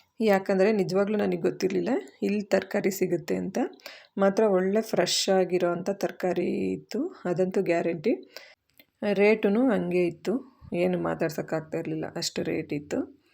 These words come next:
So ಅಲ್ಲೂ ಕೂಡ ಬಂದು ತರಕಾರಿ ತಗೊಳ್ಳೋರೆಲ್ಲ ನೀವು ತಗೊತಾ ಇದ್ರು. ಮತ್ತೆ ಅಲ್ಲಿಂದ ಸ್ವಲ್ಪ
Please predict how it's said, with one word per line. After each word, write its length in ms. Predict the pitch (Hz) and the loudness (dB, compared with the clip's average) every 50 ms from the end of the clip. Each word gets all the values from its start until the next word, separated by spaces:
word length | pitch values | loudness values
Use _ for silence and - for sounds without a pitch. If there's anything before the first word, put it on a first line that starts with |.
| - - - - - _ _ - - | -20 -20 -20 -20 -20 _ _ -2 0
So 100 | 233 233 | 2 2
ಅಲ್ಲೂ 260 | 233 220 226 233 254 | 4 4 4 2 2
ಕೂಡ 160 | 262 269 226 | 2 2 2
ಬಂದು 280 | 233 202 190 196 208 214 | 2 4 2 2 0 2
ತರಕಾರಿ 400 | 196 190 170 151 - 196 196 202 | 0 0 0 2 0 0 0 2
ತಗೊಳ್ಳೋರೆಲ್ಲ 600 | 190 190 180 170 180 180 180 180 185 175 170 175 | 2 2 2 2 2 2 0 0 0 0 -2 -2
ನೀವು 260 | 180 180 175 170 196 | -2 -2 -4 -4 -6
ತಗೊತಾ 500 | - - 170 165 190 180 180 185 - 175 | -6 -6 -4 -2 -2 -2 -2 -2 -2 -2
ಇದ್ರು. 460 | 165 156 147 151 - 247 381 - - _ _ _ _ _ _ _ - - _ _ _ _ - | -2 -2 -4 -4 -4 -4 -4 -6 -10 _ _ _ _ _ _ _ -20 -20 _ _ _ _ -2
ಮತ್ತೆ 200 | 247 233 226 233 | 0 0 2 2
ಅಲ್ಲಿಂದ 260 | 214 208 214 208 202 214 | 2 2 2 0 0 0
ಸ್ವಲ್ಪ 400 | 214 - 202 190 190 185 - | 0 2 2 0 0 0 0